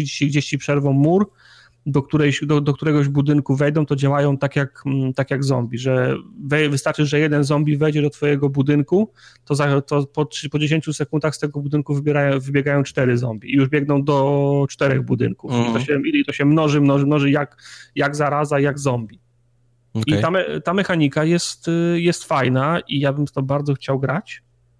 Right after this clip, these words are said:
Speaker 1: Natomiast
Speaker 2: <laughs>
Speaker 1: wersja konsolowa to jest żart, bo
Speaker 2: <laughs>
Speaker 1: po, bo po, po pierwsze, w wersji konsolowej nie ma kampanii, która jest na pececie.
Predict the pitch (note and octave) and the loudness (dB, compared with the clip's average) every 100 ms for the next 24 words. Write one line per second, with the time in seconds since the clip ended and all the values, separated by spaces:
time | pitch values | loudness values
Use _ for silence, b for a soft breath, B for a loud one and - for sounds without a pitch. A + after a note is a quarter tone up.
0 | _ _ _ - D3 D3+ D3+ A#2 C#3+ C#3 | _ _ _ -4 0 2 0 -2 -4 0
1 | D#3+ D#3+ - D3+ C#3 C3+ C3+ C3 - - | -2 -2 -2 0 2 0 0 -2 -4 -4
2 | C#3+ C#3 C#3+ D3 E3 D#3+ C#3+ C#3+ C#3 - | -2 0 0 0 0 -2 2 2 2 -4
3 | D3 C3 A#2+ - - B2+ C3 B2+ C3 C3 | -4 -2 -2 -6 -10 -8 -2 0 2 2
4 | B2+ A2+ A2 C3+ _ - C#3+ C#3 B2+ - | 2 0 -4 -8 _ -2 0 0 -2 -2
5 | D3 - _ _ _ D3+ D3+ D3+ D#3 C3+ | -4 -4 _ _ _ -2 0 0 0 0
6 | - - C#3 C3+ C3+ D3 - C#3+ C#3+ C#3 | -4 -2 0 0 0 -2 -2 -2 -2 0
7 | C#3+ C#3+ C3+ C3+ C3+ C3+ C3+ - C#3 C3+ | 0 0 0 2 2 0 -2 -2 -2 -2
8 | B2 A#2+ D#3+ - C3+ B2 B2+ - C3+ C3+ | -2 -2 -2 -2 0 0 0 -2 -4 -2
9 | C3 - A#2 - D#3+ | -4 -4 -6 -4 -4